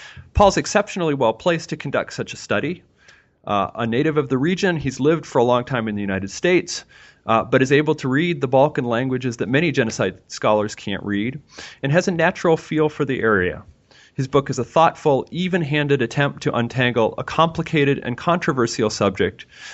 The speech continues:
and it has a wealth of information about periods and conflicts people know little about. It's well worth the read. I encourage you all to get it.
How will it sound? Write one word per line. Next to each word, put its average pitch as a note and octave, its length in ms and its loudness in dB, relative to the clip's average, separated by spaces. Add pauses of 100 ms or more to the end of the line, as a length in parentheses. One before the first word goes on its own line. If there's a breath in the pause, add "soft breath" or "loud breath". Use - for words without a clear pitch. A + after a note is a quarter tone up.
(160 loud breath)
and B2+ 100 2
it B2+ 40 2
has C3 200 4
a B2+ 80 4
wealth D3 380 4
of C#3+ 100 -4
information A#2+ 560 -6
about G2+ 240 -2
periods C#3+ 460 0
and B2 100 -6
conflicts A#2 540 -2
people A#2+ 340 0
know G#2 320 -2 (220)
little C3 300 0
about. F2 460 -6 (440 loud breath)
It's - 160 -4
well F#3+ 180 10
worth D#3 220 2
the B2 80 -2
read. D3+ 280 2
I A#2 100 -2
encourage A2+ 440 -4
you A2 80 0
all G2 80 0
to G2 80 -6
get - 240 4
it. - 140 -2